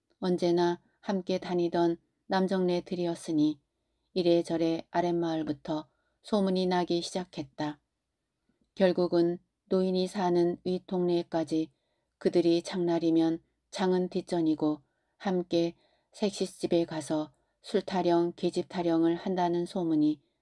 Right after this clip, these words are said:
나돌았던 것이다. 노인보다 두 살 많은 용태와 네 살 어린 달수가 매번 앞장을 섰고 노인은 어정쩡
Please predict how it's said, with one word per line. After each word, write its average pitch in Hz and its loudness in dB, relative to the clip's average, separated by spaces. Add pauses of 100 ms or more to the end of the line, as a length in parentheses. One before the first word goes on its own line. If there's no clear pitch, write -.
(120)
나돌았던 175 0
것이다. - -8 (1080)
노인보다 180 2 (100)
두 220 -2
살 208 -2
많은 185 -2
용태와 175 -4 (360)
네 190 2
살 185 0
어린 175 0
달수가 170 -4 (580)
매번 165 2 (180)
앞장을 175 2
섰고 151 -4 (440)
노인은 190 2
어정쩡 175 0